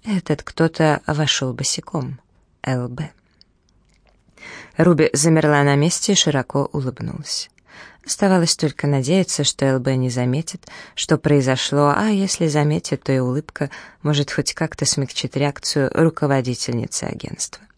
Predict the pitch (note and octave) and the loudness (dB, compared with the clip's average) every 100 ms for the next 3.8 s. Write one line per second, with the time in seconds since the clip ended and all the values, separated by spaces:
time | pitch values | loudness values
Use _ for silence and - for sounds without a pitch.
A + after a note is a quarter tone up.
0 | _ _ _ - - - - _ - B3 | _ _ _ -20 -20 -20 -20 _ -4 0
1 | G#3+ G#3+ G3+ G#3 G3 D#3+ - C3 D3+ C#3 | 0 2 2 4 4 2 0 0 0 -2
2 | C3+ - C#3 C3 D3+ D3+ C#3+ C#3 C#3 C#3 | 0 2 2 4 4 4 2 2 0 -2
3 | - - - - - - C#3+ | -2 -2 -2 -6 -8 -8 -8